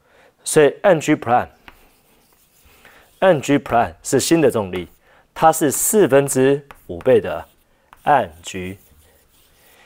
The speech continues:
也就是说 G prime 是四分之五G，G prime 是四分之五G带过来，G prime 是四分之五G带过来。好，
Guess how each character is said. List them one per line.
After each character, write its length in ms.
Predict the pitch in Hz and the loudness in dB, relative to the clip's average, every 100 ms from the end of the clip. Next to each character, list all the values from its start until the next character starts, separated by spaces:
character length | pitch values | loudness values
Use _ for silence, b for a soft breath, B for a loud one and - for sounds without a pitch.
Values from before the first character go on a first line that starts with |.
| b b - - | b b -16 -2
也 100 | 127 | 2
就 120 | 160 | 4
是 80 | 180 | 4
说 340 | 175 165 165 - _ - | 4 4 2 -6 _ -4
G 180 | 202 | -2
prime 340 | 208 147 151 110 _ _ | 0 2 2 -2 _ _
是 180 | - 143 | -2 -2
四 220 | - 180 | 2 2
分 160 | 131 139 | 2 0
之 80 | 131 | -2
五 140 | 90 | -4
G，G 1300 | - 90 98 _ _ _ _ _ _ _ _ - 214 | -10 -14 -16 _ _ _ _ _ _ _ _ -2 -2
prime 340 | 151 160 120 - - | 2 0 0 -8 -8
是 180 | 147 | -4
四 180 | 127 - | -2 0
分 160 | 127 123 | 0 0
之 80 | 117 | -4
五 100 | 87 | -6
G 300 | - 92 98 _ _ _ _ _ | -12 -16 -18 _ _ _ _ _
带 360 | 175 156 117 85 85 _ | 2 2 0 -6 -18 _
过 240 | - 104 - | -4 -4 -4
来， 240 | - - _ _ _ _ _ _ _ | -14 -18 _ _ _ _ _ _ _
G 160 | - 190 | 0 0
prime 280 | 143 156 131 | 4 2 2
是 160 | 143 | -2
四 200 | 127 143 | 0 2
分 160 | 120 120 | 2 0
之 80 | 107 | -6
五 80 | |
G 200 | 82 101 | -8 -14
带 200 | 98 107 | -6 -8
过 180 | - 87 | -6 -12
来。 140 | - - b b b | -14 -18 b b b
好， 280 | 101 87 | -4 -4